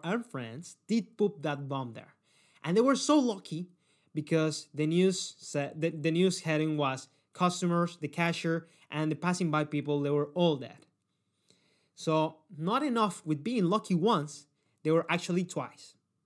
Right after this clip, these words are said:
So let me explain. It happened at a place where they used to dance a lot. They decided to go out at a disco and have some fun, you know,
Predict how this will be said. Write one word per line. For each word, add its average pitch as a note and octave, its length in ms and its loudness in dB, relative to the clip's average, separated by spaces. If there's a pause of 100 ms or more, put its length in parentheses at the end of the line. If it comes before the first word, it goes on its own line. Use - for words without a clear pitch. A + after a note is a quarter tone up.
(240)
So - 160 -6
let E3 160 0
me D#3+ 80 -2
explain. B2+ 380 -8 (880)
It D#3+ 80 -2
happened G3 260 2
at F3+ 80 2
a D3+ 60 2
place D3 260 0
where D3 140 0
they C#3+ 140 0
used D#3+ 260 2
to E3 60 -4
dance B2+ 260 -6
a C3 40 -12
lot. C#3 280 -8 (340)
They E3 100 0
decided F3 340 2
to - 40 -4
go D#3+ 180 2
out D3+ 140 2
at C#3 100 -2
a C3 60 -4
disco C#3 480 -4
and C#3+ 200 -6
have E3 220 -2
some D3 240 -4
fun, D3 380 -2
you C#3 100 -6
know, E3 240 -2